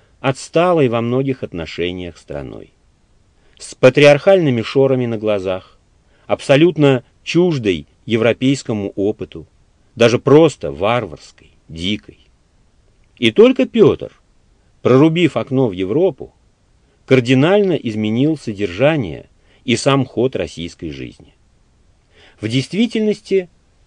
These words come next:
все было несколько иначе. Не подвергая сомнению новаторских устремлений Петра, позволю себе утверждать, что фундамент будущей петровской европеизации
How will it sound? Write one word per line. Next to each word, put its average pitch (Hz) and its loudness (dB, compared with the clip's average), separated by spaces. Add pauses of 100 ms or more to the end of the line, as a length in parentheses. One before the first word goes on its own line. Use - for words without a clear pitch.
(120)
все - 0
было 196 6
несколько 127 -2
иначе. 65 -12 (1300)
Не 143 4
подвергая 190 4
сомнению 143 2 (260)
новаторских 139 2
устремлений 127 -2
Петра, 98 -4 (800)
позволю 180 4
себе 175 0
утверждать, 101 -4 (580)
что 123 2
фундамент 139 0 (300)
будущей 127 0
петровской 120 -2 (400)
европеизации 104 -2